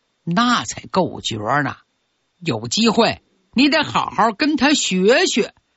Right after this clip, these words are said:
哎，我想他呀。吴世芬又把小铁蛋儿拉到怀里，“娃呀，几岁了？”“八岁了。”“快告诉爷爷为什么要唱戏呀？”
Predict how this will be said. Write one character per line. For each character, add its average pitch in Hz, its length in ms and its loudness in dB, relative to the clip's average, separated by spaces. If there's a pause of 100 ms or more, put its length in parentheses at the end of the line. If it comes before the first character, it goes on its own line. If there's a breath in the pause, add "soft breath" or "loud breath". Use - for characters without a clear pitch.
(340)
哎， - 380 -2 (440)
我 180 220 0
想 - 400 -4 (200)
他 120 380 -4
呀。 123 240 -12 (1040 soft breath)
吴 294 200 2
世 349 240 2
芬 330 200 2
又 320 200 2
把 208 160 0
小 277 240 0
铁 143 240 -6
蛋 202 120 0
儿 160 160 0
拉 247 280 -2
到 170 160 -4
怀 117 320 -4
里 123 440 -4 (420)
，“娃 131 340 0
呀， 170 300 -6 (140)
几 160 360 -4
岁 269 340 2
了 196 380 0 (1400 soft breath)
？”“八 403 220 0
岁 330 280 -2
了。 214 360 -4 (520)
”“快 135 220 -8
告 156 300 0
诉 147 200 -2
爷 143 260 -2
爷 165 420 0
为 185 240 0
什 165 160 -4
么 180 40 -2
要 180 160 2
唱 170 300 -4
戏 220 360 -4
呀？” 170 340 -2